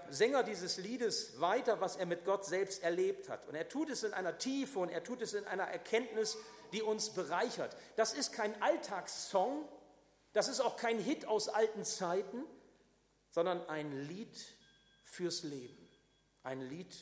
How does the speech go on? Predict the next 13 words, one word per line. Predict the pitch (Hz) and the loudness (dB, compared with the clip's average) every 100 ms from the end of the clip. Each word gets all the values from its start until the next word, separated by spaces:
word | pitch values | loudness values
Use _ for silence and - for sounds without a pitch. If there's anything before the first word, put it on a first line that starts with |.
| - _ _ _ | -16 _ _ _
fürs | - 156 143 147 | -12 -6 -6 -6
Leben, | 117 104 113 | -8 -10 -10
und | 110 | -10
zwar | - 127 | -4 -4
für | - - | -4 -8
alle | 135 107 | -6 -8
unter | 95 - - | -10 -14 -16
uns. | - - - - - - - - - - - - | -16 -18 -18 -20 -20 -20 -20 -20 -20 -20 -20 -8
So, | 170 127 - - - - - _ _ - | -2 -2 -2 -14 -20 -20 -20 _ _ -10
ich | |
habe | 139 | -6
sie | - | -4
ex-, | - - | -4 -6